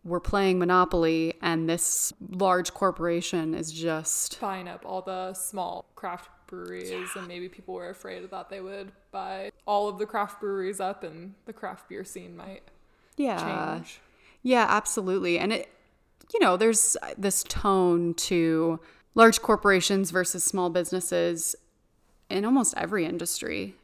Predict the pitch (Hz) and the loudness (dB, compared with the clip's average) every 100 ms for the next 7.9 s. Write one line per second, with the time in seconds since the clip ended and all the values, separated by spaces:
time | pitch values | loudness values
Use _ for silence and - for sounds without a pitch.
0 | _ _ 185 - 190 175 175 175 180 - | _ _ -10 -2 2 2 2 -2 -6 -2
1 | - - 175 180 - 175 - 170 160 160 | -2 0 -2 -2 -4 -8 -8 -6 0 2
2 | 180 185 185 170 - - - - - - | 2 0 -2 -6 -8 -6 -8 -12 -20 -8
3 | - 190 180 175 175 175 175 - - 165 | 0 2 4 2 2 -2 -6 -12 -12 -4
4 | 175 175 - 175 165 165 165 - - - | -2 -2 -6 -4 -2 -4 -6 -10 -20 -20
5 | _ 190 185 196 196 180 - 185 180 160 | _ 0 2 4 2 0 -2 0 0 0
6 | 170 165 165 - - - _ _ _ _ | 0 0 -2 -2 -4 -6 _ _ _ _
7 | _ _ - 165 156 185 175 160 156 | _ _ -2 -2 -2 -2 0 0 -4